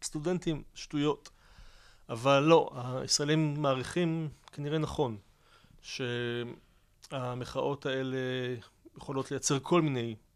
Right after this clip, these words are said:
נזקים לישראל. אה, יש בארצות הברית ויכוח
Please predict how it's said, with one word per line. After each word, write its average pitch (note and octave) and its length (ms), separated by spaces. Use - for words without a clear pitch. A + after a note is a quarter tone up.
נזקים A#2+ 540
לישראל. B2 1300
אה, C#3 560
יש G3+ 260
בארצות G#3+ 200
הברית F3 220
ויכוח D#3 600